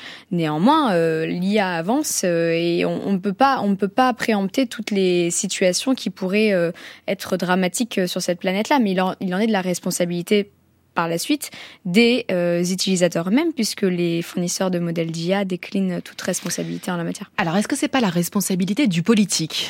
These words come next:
Speaker 2: C'est la question qu'on va se poser, euh, aussi dans la prochaine partie, euh, de, de cette émission, parce que j'imagine que si vous êtes parent, euh, et que vous nous écoutez, vous vous inquiétez, euh, pour la santé, euh, mentale des jeunes. Je rappelle que soixante-deux pour cent des jeunes de dix-huit vingt-quatre ans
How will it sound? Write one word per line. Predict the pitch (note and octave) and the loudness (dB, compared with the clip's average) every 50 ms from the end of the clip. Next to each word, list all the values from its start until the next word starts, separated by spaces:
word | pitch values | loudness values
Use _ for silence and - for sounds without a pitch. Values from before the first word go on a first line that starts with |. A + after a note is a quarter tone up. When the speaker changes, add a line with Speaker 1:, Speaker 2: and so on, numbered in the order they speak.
| F3 | -6
Speaker 2:
C'est | F3 - - - F#3 | -6 -4 -2 -2 -2
la | F#3+ | 0
question | - - A3+ - - C4 B3+ | 2 0 0 2 2 2 2
qu'on | - G#3+ F#3 | 2 0 0
va | E3+ F3 | 0 0
se | - - | -2 2
poser, | - A3 G#3+ F3 F#3+ A3+ A3 G#3+ G3 - - - | 2 2 4 4 4 4 4 4 2 0 0 0
euh, | E3 D#3+ D#3 G#2 | 0 0 0 0
aussi | D3 F3 E3+ - - G#3+ | 0 -2 -2 -2 -2 -2
dans | F#3 D3+ | 0 0
la | B2 C3 | -2 -2
prochaine | D#3+ F#3 E3+ F#3+ F#3+ F#3 | -2 -2 0 0 0 0
partie, | - F3+ E3 - - - - G#3+ G3+ F#3 | 0 -2 -4 -4 -8 -4 -2 0 0 2
euh, | D#3+ D3 D3+ | 2 0 0
de, | C#3+ D#3 E3+ D#3 | 0 0 0 0
de | C#3 B2 - E3 | -2 -2 -4 -4
cette | - - E3 - F3+ | -2 -2 -2 0 0
émission, | F3 F#3+ F#3+ - - D4+ F4+ F#4+ | 0 0 0 -2 -2 -4 -4 -2
parce | - G3+ F3 - | -2 -4 -2 0
que | F3+ | -2
j'imagine | F3 F3 G3+ G#3 G3 F#3 G#3+ G#3 G3+ | 2 2 2 2 2 2 2 0 0
que | - F#3 | 0 -2
si | - - A3+ | -4 -2 -2
vous | G3 G3+ G3 | -2 0 0
êtes | G3+ - | -2 0
parent, | - A#3 G#3+ F#3+ E3+ G#3 G#3+ G#3+ G3+ G3 - - - - - - - - | 0 -2 -2 0 2 2 2 2 0 -2 -8 -14 -16 -16 -16 -12 -4 -2
euh, | D3 D#3+ D#3+ - | 0 0 0 0
et | - - | 0 0
que | - G#3 | 0 0
vous | G3 E3+ F3 G3 | -2 2 2 2
nous | F#3+ F#3 D#3+ | 2 2 2
écoutez, | F3 - - E3+ - C4 D#4 | -2 -4 -4 -4 -2 -2 0
vous | C4 A#3 A#3+ G3+ | 2 0 0 0
vous | G3+ G3 F3+ | 0 -2 -2
inquiétez, | F#3 F3 - F#3 F3 F3 - F#3+ F#3 F3+ F3 D3 - | -4 -4 -4 -6 -6 -4 -2 -2 0 0 0 -2 -2
euh, | A#2+ D3+ D3 | -2 -4 -4
pour | - - E3+ | -4 -4 -4
la | E3 D#3+ | -2 -2
santé, | D#3 - - F3 E3 - - F3+ F3 D#3 | -4 -4 -6 -6 -6 -4 -4 -2 -2 -2
euh, | D3+ | -2
mentale | D3 D3+ D#3+ D#3 - D#3 D#3 D3 | -2 -4 -4 -2 -2 -4 -2 -2
des | D3+ D3+ | -4 -4
jeunes. | D3 D#3 F#3+ A#3 C4 A#3+ | 0 0 2 2 2 2
Je | G3+ | 0
rappelle | E3 D3+ - D#3+ D#3 | -2 -2 -2 -4 -4
que | - E3 | -4 -4
soixante-deux | D#3 - - A#3+ A3 - - A3 G#3 G3+ G3 F3+ E3 F3 A#3 A#3+ | -4 0 0 0 0 2 2 4 6 6 6 4 4 2 2 2
pour | A3 - F3 F3 - | 0 -2 -6 -6 -6
cent | - - F3 | -4 -4 0
des | F3+ F3 E3+ | 0 0 2
jeunes | F3 F3+ F3+ E3+ | 2 2 2 2
de | D#3+ E3+ | 2 0
dix-huit | D#3 D#3 E3 D#3+ E3 F3+ D3+ | 0 -2 -4 -2 -2 -2 0
vingt-quatre | D#3+ D#3+ D#3+ E3 - D#3+ - - F#3+ | 0 -2 -2 -2 -4 -6 -4 -4 -4
ans | F3 | -4